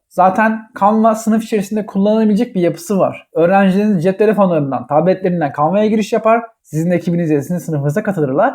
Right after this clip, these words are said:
Siz de dersinizi, etkinliğinizi sınıf içerisinde gerçekleştirebilirsiniz. Yani bir nevi tasarımı kağıttan, kalemden kurtarmış oluyoruz. Dijital ortama geçirmiş oluyoruz.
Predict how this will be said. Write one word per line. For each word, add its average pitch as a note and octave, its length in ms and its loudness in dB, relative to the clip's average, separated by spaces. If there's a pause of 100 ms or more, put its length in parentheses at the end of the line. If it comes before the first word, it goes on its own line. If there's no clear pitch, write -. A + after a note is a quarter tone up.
Siz A#3+ 340 0
de C#3 180 0
dersinizi, F#3 600 2
etkinliğinizi F3+ 920 -2
sınıf B3 220 0
içerisinde G#3+ 460 0
gerçekleştirebilirsiniz. F#3 1200 0
Yani F#3 240 2
bir D#4+ 120 2
nevi F3 240 2
tasarımı A3 640 -2 (140)
kağıttan, A#3 520 4
kalemden A#3+ 480 2
kurtarmış G#3 520 0
oluyoruz. F#3 400 -4 (300)
Dijital G#3+ 360 2
ortama F#3 580 2
geçirmiş D#3+ 360 -6
oluyoruz. - 440 -12